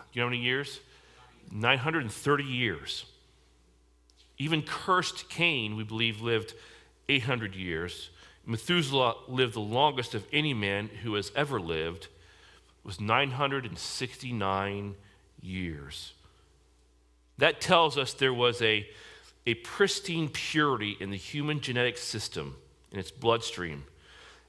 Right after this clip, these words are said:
and it limited the accumulated mutant genes that are in all of us today. Now, if you combine this with a, a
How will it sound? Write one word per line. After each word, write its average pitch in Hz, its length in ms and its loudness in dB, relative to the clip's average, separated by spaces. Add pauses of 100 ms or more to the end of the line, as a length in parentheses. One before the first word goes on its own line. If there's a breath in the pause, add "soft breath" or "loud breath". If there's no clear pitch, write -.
and 113 100 -4
it - 100 -6
limited 113 840 2 (540 soft breath)
the 110 120 -2
accumulated 139 720 0
mutant 127 760 -6
genes 98 640 -4 (100)
that 104 280 -2 (600)
are 113 200 4
in 104 80 -2
all 104 240 2
of 90 100 -4
us - 420 -6 (540)
today. 95 420 -2 (1080 soft breath)
Now, 131 160 6
if 127 120 2
you 147 80 0
combine 156 600 4
this 123 400 0 (640 loud breath)
with 127 180 2
a, 120 100 8
a 110 240 2